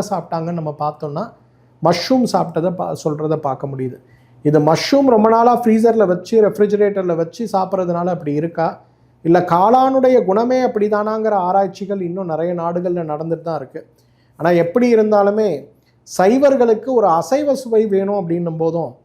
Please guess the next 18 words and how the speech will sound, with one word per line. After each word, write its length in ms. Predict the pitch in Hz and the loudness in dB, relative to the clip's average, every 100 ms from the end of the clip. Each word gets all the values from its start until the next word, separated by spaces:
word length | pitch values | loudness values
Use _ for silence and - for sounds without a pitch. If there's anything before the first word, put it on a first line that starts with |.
| _ _ _ _ - | _ _ _ _ -2
அசைவர்கள் 720 | 143 - 277 277 247 220 269 | 0 2 4 4 4 2 2
அசைவத்தை 680 | 190 - 262 277 269 254 | 0 0 0 0 0 -2
விட்டு 300 | 226 214 254 254 | 0 -2 -4 -2
சைவத்துல 440 | 214 247 269 269 247 | -2 -2 -4 -6 -6
மாறும்போது 600 | 196 202 254 254 226 226 254 | -2 0 0 0 0 0 0
ஒரு 160 | 196 | -4
சுவை 380 | 185 214 247 262 | -4 -4 -2 0
அரும்புகளை 520 | 233 220 214 214 196 | -2 0 -2 0 -2
திருப்திப்படுத்த 680 | 185 202 208 269 220 196 202 | -2 -6 -4 -4 -4 -4 -4
வேண்டும்னும் 480 | 180 180 190 185 160 | -4 -6 -6 -8 -6
போதும், 400 | 160 170 165 127 _ _ _ _ | -6 -6 -8 -12 _ _ _ _
காளான்கள் 540 | 165 196 233 220 196 208 | 2 4 4 2 0 0
இன்றைக்கு 300 | 180 175 175 | 0 -2 -4
மிகப்பெரிய 540 | 156 185 202 202 214 | -2 -2 -2 -2 0
ஆல்டர்னேட்டிவா 800 | 165 190 214 240 226 202 196 175 | 2 0 -2 -4 -4 -2 -4 -4
இருக்கிறத 260 | 147 151 156 | -6 -8 -8
நம்ம 200 | 147 131 | -8 -12
பார்க்கிறோம். 400 | 131 123 _ | -14 -18 _